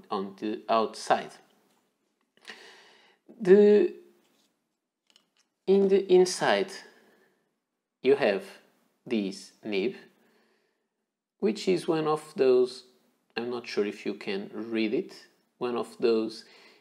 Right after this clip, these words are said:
Iridium Point Germany nibs, which sometimes are good, sometimes they aren't. It has this section, the section is made of two parts.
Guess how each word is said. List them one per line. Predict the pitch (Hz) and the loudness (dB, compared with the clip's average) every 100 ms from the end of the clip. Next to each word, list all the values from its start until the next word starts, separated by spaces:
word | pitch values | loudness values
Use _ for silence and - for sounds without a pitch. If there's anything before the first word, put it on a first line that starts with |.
| _ - | _ -8
Iridium | 139 151 147 131 127 | -4 -2 -2 -2 -4
Point | 123 117 110 113 - - | -4 -4 -2 -6 -12 -18
Germany | 131 - 131 120 113 | -6 -2 0 -2 -4
nibs, | 107 92 98 - - | -6 -8 -8 -14 -10
which | 226 208 - - - - _ _ _ _ _ | -6 -6 -8 -14 -14 -20 _ _ _ _ _
sometimes | - 226 220 175 160 | -8 -4 0 0 2
are | 143 | 0
good, | 131 135 131 | 2 -2 -4
sometimes | 113 120 - 101 104 | -6 -10 -6 -8 -6
they | 101 | -8
aren't. | 113 135 151 - - - - - - | -4 -4 -6 -8 -18 -20 -20 -20 -10
It | 139 - | -10 -4
has | 113 110 | -4 -4
this | 110 123 113 - | -4 -8 -8 -6
section, | 123 - - 175 | -6 -6 -10 -10
the | 170 | -10
section | - 113 113 117 | -8 -8 -8 -12
is | 110 110 | -12 -6
made | 139 | -4
of | - - - | -4 -8 -12
two | 117 | -14
parts. | - 107 104 - - | -8 -6 -6 -6 -12